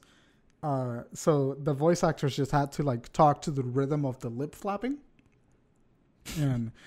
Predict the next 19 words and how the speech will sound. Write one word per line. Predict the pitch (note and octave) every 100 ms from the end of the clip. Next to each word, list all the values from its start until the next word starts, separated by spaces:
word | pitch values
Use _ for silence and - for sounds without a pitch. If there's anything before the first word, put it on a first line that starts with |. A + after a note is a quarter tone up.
| - _ -
it | E3 D#3
used | F3 G3 -
to | G3 F3
lead | D#3 E3+ E3
to | D#3+
a | D3
lot | D3 D3+
of |
shit | - E3+ E3
like | C#3+ C3 -
the | D#3+ D3
Devil | D3 C#3+ D3+
Man | D3 C#3+ C#3 C3 -
May | D#3+ C#3+
Cry, | C3+ F3+ F3+
where | D3 B2+
people | - D3 D#3+
just, | C#3 C#3+ -
like, | C3+ A2